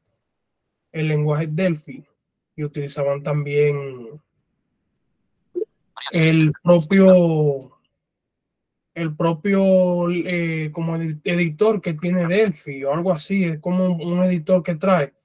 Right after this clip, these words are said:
No sé si todavía lo siguen utilizando, pero ese editor era bien inaccesible.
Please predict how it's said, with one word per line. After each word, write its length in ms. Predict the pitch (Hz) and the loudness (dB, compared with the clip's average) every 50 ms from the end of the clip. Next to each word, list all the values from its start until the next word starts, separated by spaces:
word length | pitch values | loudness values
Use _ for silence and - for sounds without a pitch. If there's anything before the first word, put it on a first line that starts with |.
| _ _ _ _ _ _ | _ _ _ _ _ _
No 140 | - 170 165 | -2 -2 0
sé 140 | 151 185 175 | 2 2 2
si 140 | 160 160 175 | 2 0 -2
todavía 340 | 147 - 170 165 160 175 170 | -2 -2 0 0 2 2 2
lo 100 | 170 160 | 0 0
siguen 300 | 156 175 170 170 170 170 | -2 -2 0 0 0 0
utilizando, 720 | 165 156 170 165 165 156 151 190 180 175 165 160 151 151 | 0 -2 -2 -2 -2 0 0 0 2 2 2 0 -2 -2
pero 420 | - 151 151 151 151 147 143 135 - - - - - - - 123 - _ _ _ _ _ _ _ _ _ | -2 -2 0 2 2 2 0 -2 -6 -12 -18 -18 -18 -16 -16 -18 -18 _ _ _ _ _ _ _ _ _
ese 580 | - 175 180 180 175 - - 208 202 202 202 202 | 0 2 2 2 2 2 2 2 4 4 2 2
editor 580 | 202 208 208 190 - 202 190 185 180 175 170 _ _ _ _ _ _ _ _ _ _ _ _ _ _ _ _ _ _ _ _ _ _ _ _ _ _ _ _ _ _ _ _ _ _ _ _ _ _ _ _ _ _ _ _ _ _ | 0 0 -2 -4 -2 0 2 2 2 0 -4 _ _ _ _ _ _ _ _ _ _ _ _ _ _ _ _ _ _ _ _ _ _ _ _ _ _ _ _ _ _ _ _ _ _ _ _ _ _ _ _ _ _ _ _ _ _
era 280 | 175 170 180 190 190 | -2 0 2 2 2
bien 380 | 180 170 180 185 208 220 226 220 | 2 2 2 4 4 4 4 2
inaccesible. 840 | 208 196 185 170 151 - 170 151 151 - 170 156 151 135 123 120 - | 2 0 0 0 -2 -4 -8 -8 -6 -6 -4 -4 -4 -6 -8 -14 -20